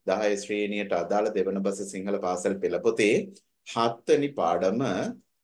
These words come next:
අපට ක්‍රීඩා සමාජයක්. අපට என்று சொல்றது வந்து ஒரு சர்வநாம பதம், பதில் பெயர் சொல்லிட ஒரு வகை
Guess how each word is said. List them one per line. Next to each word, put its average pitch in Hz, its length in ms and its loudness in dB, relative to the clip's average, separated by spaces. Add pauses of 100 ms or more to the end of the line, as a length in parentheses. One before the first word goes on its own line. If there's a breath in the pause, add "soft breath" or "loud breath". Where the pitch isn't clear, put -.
(200)
අපට 170 340 -2
ක්‍රීඩා 92 360 0 (100)
සමාජයක්. 95 680 0 (800)
අපට 175 720 6
என்று 107 240 0
சொல்றது 113 460 4
வந்து 92 300 0
ஒரு 104 320 2
சர்வநாம 104 600 0
பதம், 82 320 -4
பதில் 104 260 4
பெயர் 98 240 4
சொல்லிட 87 500 4
ஒரு 104 220 6
வகை 98 260 2